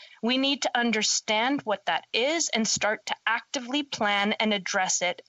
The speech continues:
and to mitigate it and work mutually for a win-win situation between Canadians and the Americans. The narrative we have heard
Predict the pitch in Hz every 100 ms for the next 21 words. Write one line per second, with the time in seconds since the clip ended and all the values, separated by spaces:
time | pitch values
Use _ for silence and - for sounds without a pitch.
0 | - 202 196 196 190 196 196 180 180 175
1 | 185 - _ 196 185 180 _ _ _ 196
2 | 196 214 214 - - 202 214 269 - 226
3 | 185 185 180 - 190 185 196 202 196 190
4 | 190 - - - 185 165 - 190 185 190
5 | - 208 180 175 - - - 208 190 180
6 | 185 175 170 - 185 180 175 170 156 -
7 | 156 135 - - - - - - 269 254
8 | 262 269 330 311 285 294 294 320 - 240
9 | 190 190